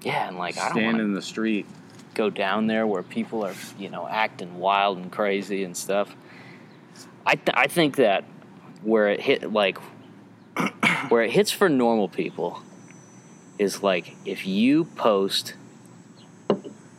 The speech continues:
Speaker 1: on your personal Facebook or you comment on a news article or whatever it is, and you post something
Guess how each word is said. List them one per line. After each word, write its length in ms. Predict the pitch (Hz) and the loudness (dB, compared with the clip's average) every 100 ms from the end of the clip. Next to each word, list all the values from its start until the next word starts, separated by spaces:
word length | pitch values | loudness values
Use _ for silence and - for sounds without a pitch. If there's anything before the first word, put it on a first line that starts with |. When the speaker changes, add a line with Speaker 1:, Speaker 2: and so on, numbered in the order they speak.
| - - - | -20 -20 -8
Speaker 1:
on 200 | - 92 | -2 0
your 140 | 90 85 | -2 -6
personal 500 | - 135 135 - 120 | 2 2 4 0 -2
Facebook 720 | - 131 117 - 131 123 - | 2 2 2 0 2 2 2
or 60 | 98 | 0
you 160 | 92 107 | 0 0
comment 440 | - 120 123 120 | 2 2 4 4
on 120 | 117 | 2
a 40 | 110 | 4
news 280 | 107 104 98 | 2 2 2
article 400 | 98 98 - 98 | 2 2 0 0
or 180 | 92 | 0
whatever 420 | 85 101 107 98 95 | 0 2 2 2 0
it 80 | |
is, 320 | 85 85 - - - - - - - - - - | -2 -6 -10 -16 -20 -20 -20 -20 -20 -20 -20 -12
and 200 | 95 95 | -4 -2
you 240 | 92 113 143 | 2 2 2
post 380 | - 147 131 - | 4 4 4 2
something 560 | 120 104 110 101 101 | 2 2 0 0 0